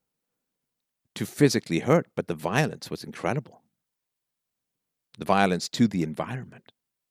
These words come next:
And I don't know. I think it's a bad conscience. I think it's the eternal childhood of the spotless for J J. I have no idea. No, I genuinely no idea.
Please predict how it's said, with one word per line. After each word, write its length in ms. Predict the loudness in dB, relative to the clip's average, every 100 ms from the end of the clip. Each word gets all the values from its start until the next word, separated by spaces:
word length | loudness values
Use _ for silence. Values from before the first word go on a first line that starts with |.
| _ _ _ _ _ _ _ _ _ _ _ _ _ _ -6
And 80 | -2
I 180 | 4 6
don't 220 | 6 4
know. 80 | -4
I 60 |
think 180 | -2 -2
it's 120 | -2
a 40 | 2
bad 240 | 4 2
conscience. 720 | -2 -4 -4 -4 -4 -4 -6 -6
I 80 | -8
think 240 | -4 -2
it's 360 | -2 -2 -6 -8 -16 -20 -8 4
the 100 | 4
eternal 380 | 6 2 2
childhood 560 | -2 -2 -2 -2 0 0
of 100 | -2
the 60 | -8
spotless 400 | -2 0 0 -6
for 120 | 0
J 220 | 4 4
J. 200 | 4 0
I 140 | 0
have 120 | -4 -2
no 240 | 0 0
idea. 340 | 0 -4 -10 _ _ _ _ _ _ _ _ _ -2
No, 240 | 6 6
I 60 | 6
genuinely 560 | 6 6 6 2 2
no 180 | 2 2
idea. 380 | 2 -2 -6